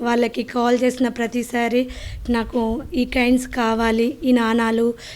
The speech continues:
ఈ స్టాంపులు కావాలని వారికి చెప్పడం వల్ల, నాకు కొన్ని, కొన్ని అంటే ఒక పదితో స్టార్ట్ చేశాను. వాటి ఇప్పుడు అవి వందలలో స్టాంప్స్ అయ్యాయి. ఇరవై ఏడు దేశాల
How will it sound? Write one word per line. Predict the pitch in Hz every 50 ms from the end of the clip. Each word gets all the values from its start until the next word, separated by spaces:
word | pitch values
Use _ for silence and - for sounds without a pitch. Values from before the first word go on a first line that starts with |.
| - -
ఈ | 240 226
స్టాంపులు | - - 269 247 - 240 233 - 269 254
కావాలని | - 247 240 233 233 240 233 233 233 226 240 269 294 285 294 - - - - - - - -
వారికి | 233 240 240 233 - 254 -
చెప్పడం | 247 226 - - 262 262 269 269
వల్ల, | 262 254 254 262 269 294 302 302 - - - -
నాకు | 254 247 247 240 240 233 - 269 269 262 254 254
కొన్ని, | 247 254 - 277 269 269 269 269 269 320 - - - - - - -
కొన్ని | - 294 302 294 311 311 330 359 359 349
అంటే | 320 311 311 311 311 339 339
ఒక | 330 294 254 - 285 277 262 254 254 254 254 -
పదితో | 269 240 262 277 - - 302 294
స్టార్ట్ | 302 - - 262 247 233 202 240
చేశాను. | 254 240 240 254 240 220 220 240 302 330 - - - - - - - - -
వాటి | 240 262 269 269 262 269
ఇప్పుడు | 254 247 254 269 254 - 277 247 254
అవి | 247 240 247 240
వందలలో | 220 233 233 247 254 247 277 285 294 294 285 285 294 320 330 302 - - - - - -
స్టాంప్స్ | - - - 254 240 240 247 247 247 254
అయ్యాయి. | 233 226 220 214 214 214 226 240 - - - - - - - - -
ఇరవై | 247 254 262 254 269 269
ఏడు | 269 262 254 254 247 254 254 240
దేశాల | 214 240 240 247 247 254 269 254 254 240 233 220 214